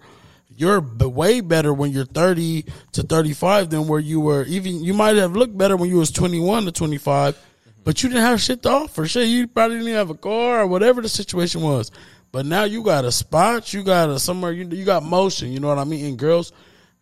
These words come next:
girls want a provider more than they want looks. Looks is what attracts, but the motion is what keeps the girl. You know what I mean? Like,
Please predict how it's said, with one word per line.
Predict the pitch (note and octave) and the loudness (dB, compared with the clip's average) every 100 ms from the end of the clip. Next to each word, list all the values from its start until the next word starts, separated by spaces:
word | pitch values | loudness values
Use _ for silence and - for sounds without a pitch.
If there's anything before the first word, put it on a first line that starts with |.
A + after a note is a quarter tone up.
| A2+ | _
girls | D#3+ G#3+ G#3+ | -2 0 -2
want | E3 E3+ F3 D3 | -2 -2 -2 -4
a | D#3 | -4
provider | - D3+ B2+ D#3 F3+ E3+ | -2 -2 2 2 2 -2
more | D3+ D#3 D#3+ D3 | -4 -4 -2 -4
than | C#3 D3 D3 C#3 C3+ - _ _ _ - | -6 -6 -4 -6 -10 -14 _ _ _ -4
they | D3+ | 0
want | G3 C4 E3 | 2 0 2
looks. | F3+ A#3+ G3 - - | 4 4 2 -6 -4
Looks | C#3 G3+ - | 0 0 -2
is | F3+ | -2
what | F3 | 0
attracts, | D3 - F#3 A3 F3+ C#3 | 0 -2 -2 0 -2 -8
but | C3+ C#3+ C3+ - _ _ _ _ - | -4 -2 -2 -6 _ _ _ _ -10
the | C3 | -2
motion | D#3 F#3 - D#3 | 0 0 -2 -4
is | C3+ | -2
what | C#3 B2+ | -2 -2
keeps | - G3 F3+ | -4 -4 -6
the | - | -10
girl. | A#2 B2 A2+ | -6 -4 -4
You | A#2 | -4
know | C3+ | -2
what | C3+ | 0
I | C3 | -2
mean? | C3+ D3 D3 | -4 -4 -4
Like, | C3+ B2 G#2+ | -2 -2 -4